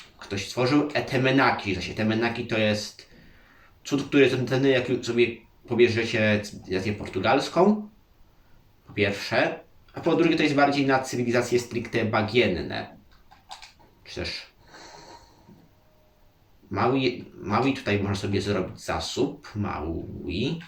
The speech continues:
I zrobię sobie srebro, u srebro, to daje hajs. Okej, teraz zaś Maui jest trochę tylko taki, że po prostu broni przed barbarzyńcami. Będzie fajny.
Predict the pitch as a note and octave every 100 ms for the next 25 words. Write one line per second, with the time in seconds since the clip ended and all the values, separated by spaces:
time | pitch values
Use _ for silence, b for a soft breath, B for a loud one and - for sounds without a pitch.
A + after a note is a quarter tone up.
0 | - _ - - - - _ _ - -
1 | F#2+ D#3 - C3+ - C#3 F#3 B2 F2+ A2
2 | G#2 - - C#3 C3 F#2+ E2 - E2+ F2+
3 | F2+ F2+ C#3 A2+ - - - - - -
4 | - - B B B - - - _ _
5 | - - - _ _ _ _ _ _ _
6 | - - - - - - G#2+ A#2 - -
7 | - - G#2+ G#2+ G#2+ A#2 B2 A#2+ - -
8 | A2+ G#2 G2+ - - - - - A#2 A#2
9 | A#2 A2 G#2+ - A2 - G#2+ G#2+ G#2 G#2
10 | F#2+ F#2 G2+ G2 G2+ G2+ - A2 - A#2
11 | - - _ _ _ _ _ _ _ _
12 | _ _ - F#2 F2 E2 E2+ G#2 -